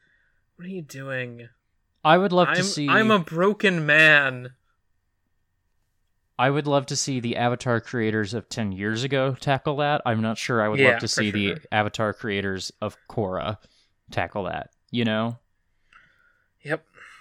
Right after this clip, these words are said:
Speaker 2: Um, 'cause that is a really great story that can go real bad in a quick way. <laughs>
Speaker 1: Mm-hmm.
Speaker 2: Um,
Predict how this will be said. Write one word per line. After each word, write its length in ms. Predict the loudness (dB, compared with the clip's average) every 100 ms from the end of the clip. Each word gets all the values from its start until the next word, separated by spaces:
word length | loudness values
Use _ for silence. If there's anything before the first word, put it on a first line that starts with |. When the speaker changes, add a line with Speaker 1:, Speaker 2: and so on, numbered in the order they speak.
| -20 _ _ -8
Speaker 2:
Um, 380 | -2 -2 -4 -10 _ _ _ _
'cause 140 | -4 2
that 160 | 2
is 120 | 2
a 100 | -2 -6 -14 _ _ -10 0
really 320 | 4 6 6
great 260 | 4 0
story 380 | -2 -2 2 2
that 200 | 0 -2
can 300 | -4 -4 -4 -6 -10
go 200 | -6 -6
real 380 | -6 -2 0 0
bad 360 | 0 -2 -4
in 120 | -8 -12
a 40 | _ -20 -20 -16
quick 300 | -8 -8 -4
way. 280 | -2 -2 -4
<laughs> 1040 | -8 _ _ _ _ _ _ _ _ _ -10
Speaker 1:
Mm-hmm. 840 | -6 -4 -6 _ _ _ _ -8
Speaker 2:
Um, 440 | -6 -4 -6 -10